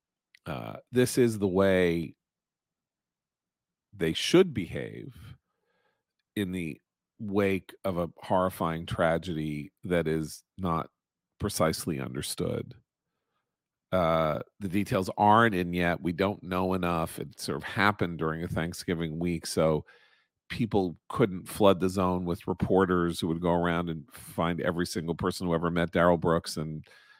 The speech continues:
try to find out what his story was and how politicized he was and all of that. And that, that would be the noble way of looking at it. Like, they, they, they, they, they're being reticent and careful because they, they don't know enough. But, uh, no such reticence and care is shown in other cases. That,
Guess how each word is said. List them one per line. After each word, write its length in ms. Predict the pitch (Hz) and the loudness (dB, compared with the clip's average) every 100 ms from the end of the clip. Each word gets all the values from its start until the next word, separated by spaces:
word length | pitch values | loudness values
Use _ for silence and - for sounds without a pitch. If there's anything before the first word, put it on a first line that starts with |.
| _ | _
try 120 | - | 2
to 80 | 95 | 2
find 300 | - 90 87 | 2 0 4
out 160 | 85 - | 4 4
what 160 | 90 | 0
his 160 | 90 87 | -2 -4
story 400 | - 92 85 82 | 0 2 4 4
was 560 | 85 82 78 76 78 80 | 2 2 2 0 -2 -8
and 240 | 80 82 | -10 -10
how 240 | 82 80 | -6 -4
politicized 680 | 80 - 82 80 - 82 82 | -4 -6 -6 -6 -2 -4 -4
he 80 | 90 | -6
was 280 | 78 80 85 | -2 -2 -2
and 100 | 80 | -4
all 160 | 80 | -2
of 80 | 90 | 0
that. 380 | 117 123 95 - _ _ _ _ _ _ _ - | 4 6 4 2 _ _ _ _ _ _ _ -6
And 160 | 104 | -2
that, 120 | 107 110 | -2 2
that 180 | 117 117 | 4 4
would 140 | 120 | 2
be 100 | 113 | -2
the 120 | 95 | -2
noble 320 | 92 92 87 71 | 0 2 2 -2
way 120 | 58 | -4
of 140 | 67 | -4
looking 240 | 78 - 69 | -6 -8 -12
at 140 | 50 | -12
it. 120 | 50 | -10
Like, 240 | 82 85 104 | -4 -4 0
they, 180 | 101 | 0
they, 380 | 104 101 117 117 - | 0 4 4 4 0
they, 220 | 120 113 110 | 2 2 2
they, 220 | 120 107 | 2 2
they're 240 | - 113 104 | 4 2 2
being 240 | 104 98 | 2 2
reticent 480 | 110 131 135 - 85 | 4 4 2 -2 -6
and 80 | 95 | -6
careful 420 | - 95 95 85 | 0 0 0 -2
because 380 | 78 87 85 78 | -2 -4 -4 -2
they, 220 | 82 82 - | -2 -2 -2
they 80 | 90 | -2
don't 280 | 82 80 - | 0 -2 -2
know 200 | 76 64 | -4 -4
enough. 400 | - - - _ _ _ _ _ - | -10 -20 -20 _ _ _ _ _ 4
But, 200 | 104 - | 4 6
uh, 220 | 107 98 - | 6 6 4
no 220 | 120 135 | 4 4
such 280 | 135 123 - | 4 0 4
reticence 520 | 117 107 107 101 - | 2 4 0 -6 -8
and 120 | 104 | -10
care 340 | 98 110 90 110 | -4 2 4 4
is 160 | - | 2
shown 280 | - - 87 | 0 0 0
in 100 | 87 | 0
other 200 | 82 80 | -2 -2
cases. 500 | - 117 87 - - | 0 2 2 -4 -2
That, 180 | 92 92 | 2 2